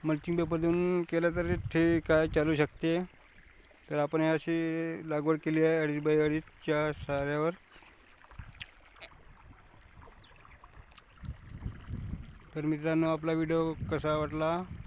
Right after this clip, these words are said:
आव-, कळवा आणि आवडल्यास लाईक,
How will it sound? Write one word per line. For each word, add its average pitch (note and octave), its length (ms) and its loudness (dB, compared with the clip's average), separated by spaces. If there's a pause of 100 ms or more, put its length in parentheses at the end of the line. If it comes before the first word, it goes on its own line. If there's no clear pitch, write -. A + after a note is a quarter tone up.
(640)
आव-, D3 360 -2 (100)
कळवा D#3 560 0
आणि C#3+ 160 -6
आवडल्यास D3+ 500 -4 (160)
लाईक, C#3+ 220 -4